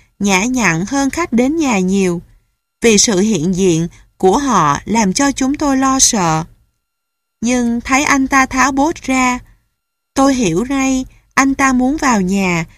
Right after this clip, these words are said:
dù chúng tôi có mời hay không. Tôi cúi đầu chào, nhưng anh ta nhìn tôi với ánh mắt như muốn nói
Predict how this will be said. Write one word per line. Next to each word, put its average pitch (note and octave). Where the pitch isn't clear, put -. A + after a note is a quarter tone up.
dù G#3
chúng B3
tôi B3+
có C4+
mời B3
hay A#3+
không. C4
Tôi C#4
cúi C#4+
đầu B3
chào, G3
nhưng C#4
anh C4+
ta C#4
nhìn G#3+
tôi C4
với C#4
ánh D4
mắt D#4+
như C4+
muốn C4+
nói C4+